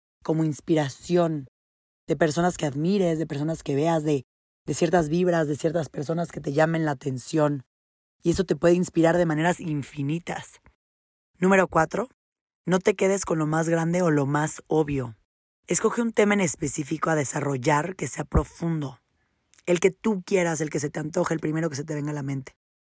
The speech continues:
Ya que lo tengas, cuestiónate por qué lo elegiste,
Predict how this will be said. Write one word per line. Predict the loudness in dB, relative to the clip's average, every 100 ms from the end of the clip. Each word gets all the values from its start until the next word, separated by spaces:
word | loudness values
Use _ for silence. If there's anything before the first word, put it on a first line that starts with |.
| _ 0
Ya | 2
que | 4
lo | 2
tengas, | 2 0 -2
cuestiónate | -2 -2 2 0 0 -2
por | -2
qué | 0
lo | 2
elegiste, | 2 2 0 -6 -6 -4 -6